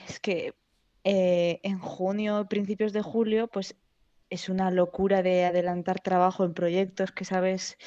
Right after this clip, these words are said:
porque sabes que todo el mundo se va a ir por ahí,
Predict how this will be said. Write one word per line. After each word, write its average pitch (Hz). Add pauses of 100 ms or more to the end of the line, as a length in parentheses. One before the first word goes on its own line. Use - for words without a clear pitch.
(840)
porque 196
sabes 208
que 226
todo 226
el 226
mundo 233
se 220
va 214
a 214
ir 208
por 208
ahí, 202